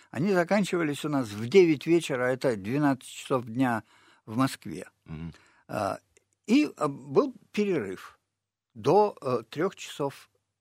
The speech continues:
Speaker 1: утра, когда нужно было забирать этот бюллетень. Короче говоря, было три-четыре часа свободного времени.
Speaker 2: Да.
Speaker 1: Некоторые шли спать, те, кто делали ночную смену, некоторые там, не знаю, что-то читали.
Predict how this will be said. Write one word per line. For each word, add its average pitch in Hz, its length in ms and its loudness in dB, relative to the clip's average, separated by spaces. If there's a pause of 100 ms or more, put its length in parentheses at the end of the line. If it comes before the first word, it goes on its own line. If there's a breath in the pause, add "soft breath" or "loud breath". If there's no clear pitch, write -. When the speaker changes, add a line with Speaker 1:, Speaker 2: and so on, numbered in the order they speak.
Speaker 1:
утра, 139 460 -4 (440 soft breath)
когда 120 260 -6
нужно 143 320 -2
было 139 260 -2
забирать 117 460 -6
этот 107 220 -12
бюллетень. 113 580 -6 (260 soft breath)
Короче 220 280 -2
говоря, 151 420 2
было 165 380 0 (300 soft breath)
три-четыре 202 720 -2
часа 165 280 -8
свободного 117 580 -10
времени. - 380 -20 (160)
Speaker 2:
Да. - 180 -14 (300 soft breath)
Speaker 1:
Некоторые 156 640 4
шли 123 280 0
спать, - 580 -2 (360)
те, 175 140 -2
кто 165 140 -8
делали 165 360 -2
ночную 151 460 -12
смену, 127 320 -10
некоторые 110 520 -10
там, 92 240 -12
не 98 80 -14
знаю, 101 220 -12
что-то 101 240 -16
читали. 190 500 -4